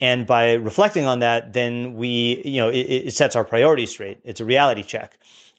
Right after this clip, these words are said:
And I think that's what, um, that's what Em-, Emerson is emphasizing in that second part when he says that, uh, in the, at the end, that as soon as man is at one with God, he will not beg.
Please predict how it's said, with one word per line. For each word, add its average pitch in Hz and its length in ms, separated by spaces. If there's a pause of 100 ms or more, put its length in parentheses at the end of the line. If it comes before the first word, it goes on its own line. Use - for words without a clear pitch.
And 131 280
I 131 80
think 160 220
that's 139 260
what, 135 420 (280)
um, 117 580 (540)
that's 147 220
what 156 100
Em-, 156 220
Emerson 139 420
is 120 180
emphasizing 123 480
in 110 60
that 104 160
second 160 260
part 107 240
when 110 120
he 110 80
says 117 420 (600)
that, 120 440
uh, 113 540
in 120 100
the, 123 100
at 110 100
the 127 100
end, 127 280
that 120 140
as 101 120
soon 160 160
as 143 120
man 131 240
is 113 100
at 120 200
one 120 260
with 107 140
God, 117 240
he 117 100
will 117 80
not 107 220
beg. 131 340